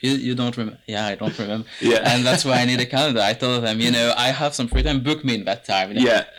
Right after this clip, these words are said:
Speaker 1: "You're crazy." I say, "I will charge you now because I have <laughs> very much, uh,
Speaker 2: Yeah.
Speaker 1: less free time, so
Speaker 2: <laughs>
Speaker 1: I'm paying you."
Speaker 2: Yeah.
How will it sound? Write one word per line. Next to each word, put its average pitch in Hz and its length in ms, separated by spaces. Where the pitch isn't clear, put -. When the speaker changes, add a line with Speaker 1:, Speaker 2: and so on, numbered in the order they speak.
Speaker 1:
"You're - 120
crazy." 311 340
I 127 80
say, 123 140
"I 117 40
will 120 140
charge 120 340
you 101 80
now 90 160
because 113 300
I 107 120
have 104 400
<laughs> 135 540
very 135 160
much, 107 360
uh, 98 180
Speaker 2:
Yeah. 135 140
Speaker 1:
less 147 200
free 117 180
time, - 340
so - 200
Speaker 2:
<laughs> - 120
Speaker 1:
I'm 117 160
paying 101 300
you." - 100
Speaker 2:
Yeah. 120 300